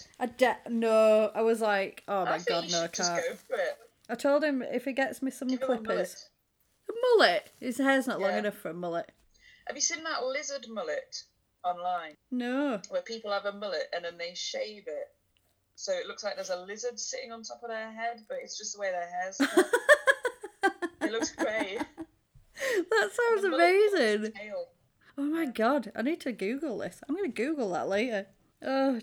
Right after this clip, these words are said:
Speaker 1: dear. So, yeah, he, he's sort of saying, like, "My, I need to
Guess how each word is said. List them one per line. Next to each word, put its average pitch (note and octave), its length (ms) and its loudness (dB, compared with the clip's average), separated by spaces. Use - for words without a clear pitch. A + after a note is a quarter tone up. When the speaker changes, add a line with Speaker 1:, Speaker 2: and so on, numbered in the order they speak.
Speaker 1:
dear. G#3 340 0
So, B3 680 0
yeah, C4+ 440 2
he, D4 340 -2
he's D4+ 380 0
sort - 140 -2
of A3+ 60 -6
saying, A#3 380 -2
like, G#3 240 -4
"My, G#3 140 -6
I A3+ 60 -2
need A#3 260 0
to G#3+ 220 -6